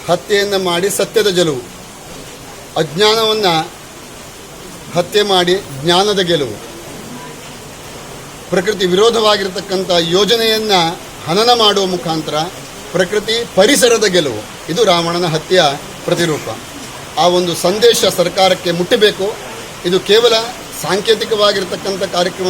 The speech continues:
ವಿನಃ ಇದೇ ಪರಿಪೂರ್ಣ ಅಲ್ಲ, ಅಥವಾ ನಾವು ಇದರಲ್ಲಿ ಹಿಂಸರಿತಕ್ಕಂಥ ಪ್ರಶ್ನೆ ಇಲ್ಲ. ಈ ವಿಚಾರದಲ್ಲಿ ಯಾವ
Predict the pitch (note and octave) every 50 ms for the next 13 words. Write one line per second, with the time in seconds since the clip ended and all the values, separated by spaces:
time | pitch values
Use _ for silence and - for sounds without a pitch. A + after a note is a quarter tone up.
0 | F3+ F3 F3 F3+ F#3+ F3+ F3 E3+ E3+ F3+ - E3+ E3+ F#3+ F#3+ G3+ F#3+ F#3 F3+ F3
1 | E3 C#3+ C#3 C#3 F3 G3 - - - - - - - - - - - - E3+ F3
2 | - A#3 A#3 A#3+ G#3+ G3 G3+ G3 - - - - - - - - - - - -
3 | - D#3 D#3+ F3 F#3 G3+ A3 A3 G#3+ G3+ F#3 F3 F#3 G#3 G3+ - G3+ G3+ F#3 G#3
4 | - - G3 G3 F3+ F#3 E3 - F3 F3 - - - A3+ A3 G3+ F3+ D3 A2+ G#2+
5 | G#2+ - - - - - D#3+ E3+ E3+ E3 - G3+ F#3+ F#3+ G3 F#3 G3 G3 G3 G3
6 | G#3 A#3+ C4 - - - - - - - - - - C#3+ D3+ D#3 E3+ G3 A3 A#3